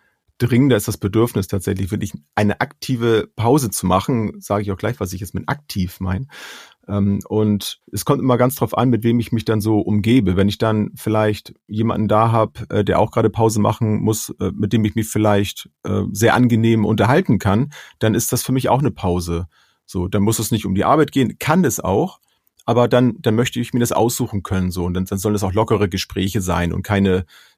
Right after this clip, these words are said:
keine Problembehandlung oder so. Aber wenn es ein interessantes Gespräch ist, dann kann das für mich genauso erholsam sein, als wenn ich jetzt alleine bin und etwas lese oder Musik höre oder wie auch immer oder einfach nur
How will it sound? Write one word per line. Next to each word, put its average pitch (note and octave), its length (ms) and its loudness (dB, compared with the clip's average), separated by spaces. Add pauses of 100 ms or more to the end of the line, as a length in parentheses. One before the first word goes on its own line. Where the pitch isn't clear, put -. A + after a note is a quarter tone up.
(100)
keine G#2 160 0
Problembehandlung G2 1300 2
oder F2 200 -2
so. E2+ 260 -4
Aber G2+ 160 -2
wenn A2+ 60 2
es G#2+ 140 -2
ein G2 180 -2
interessantes C3 720 -2
Gespräch A#2+ 520 -4 (360)
ist, C3+ 240 0
dann A2 240 0
kann A#2 120 0
das G#2+ 120 -2
für A2+ 80 -4
mich A2 160 -2
genauso G#2+ 360 2
erholsam A2 580 0
sein, G#2 420 0 (360)
als - 180 -4
wenn G#2+ 100 2
ich G#2+ 60 0
jetzt G#2 160 -2
alleine G#2 340 2
bin F#2 280 0
und F#2 420 -4 (100)
etwas F2+ 260 -8
lese F#2+ 420 0
oder F2 480 -2
Musik F#2+ 340 -6
höre F2+ 160 0
oder F2 180 -6
wie F2+ 100 -4
auch - 80 -6
immer F#2 300 -4
oder F2+ 180 -10
einfach E2+ 280 -10
nur F2+ 320 -2